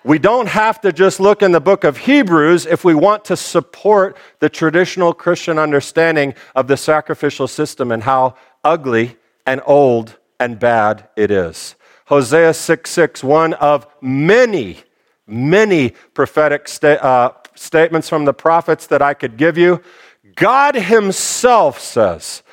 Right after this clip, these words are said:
"For I delight in loyalty rather than sacrifice, and in the knowledge of God rather than burnt offerings." That's pretty straightforward.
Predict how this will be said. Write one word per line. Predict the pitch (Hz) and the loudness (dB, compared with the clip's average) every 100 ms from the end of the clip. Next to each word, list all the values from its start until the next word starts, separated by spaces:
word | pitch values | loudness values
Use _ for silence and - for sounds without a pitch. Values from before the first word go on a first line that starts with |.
| - - | -20 -8
"For | - 170 | -4 0
I | 175 180 | 0 0
delight | 156 160 170 160 196 247 220 - - - - - _ | -2 0 0 2 2 2 0 -2 -14 -16 -18 -20 _
in | 185 190 185 170 165 | -2 0 2 2 4
loyalty | 277 285 277 226 - 196 165 | 4 4 2 0 0 0 2
rather | 127 135 143 226 233 247 190 | 0 -4 -2 0 2 2 2
than | 170 139 | 2 0
sacrifice, | 117 - - 220 233 - 135 113 - 78 - - - - - _ _ _ _ _ _ _ _ _ _ _ _ _ _ _ | -4 -10 -10 -6 -6 -6 -6 -6 -8 -14 -14 -14 -14 -14 -18 _ _ _ _ _ _ _ _ _ _ _ _ _ _ _
and | 185 214 | -2 0
in | 214 | 2
the | |
knowledge | 196 220 247 247 175 | 2 2 4 2 2
of | 185 127 | -2 0
God | 214 202 160 | 2 2 2
rather | 185 196 185 | 0 0 0
than | 170 143 | 0 -2
burnt | - 165 156 - - | 0 0 0 -4 -2
offerings." | 170 226 214 160 123 98 90 - - - - _ _ _ _ _ _ _ _ _ - | 0 0 0 -2 0 -2 -6 -16 -20 -20 -20 _ _ _ _ _ _ _ _ _ -2
That's | 147 214 - | -2 -2 -2
pretty | 208 151 120 | 0 0 -2
straightforward. | - 110 95 - 87 80 71 | -4 -2 -2 -6 -12 -12 -14